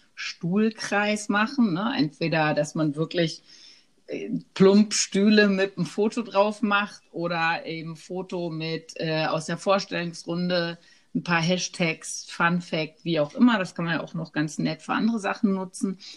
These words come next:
Aber dass man gerade für so eine Runde, in der jeder was sagen soll,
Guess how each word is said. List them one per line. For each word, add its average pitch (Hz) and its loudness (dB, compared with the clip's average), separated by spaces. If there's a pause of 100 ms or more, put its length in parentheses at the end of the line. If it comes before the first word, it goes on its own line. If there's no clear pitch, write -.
(280)
Aber 180 4
dass 175 -4
man 175 -4 (160)
gerade 202 2
für 202 -6
so 185 -6
eine 190 -4
Runde, 247 4
in 202 -2
der 170 -4
jeder 180 -2
was 156 -8
sagen 214 -2
soll, 190 0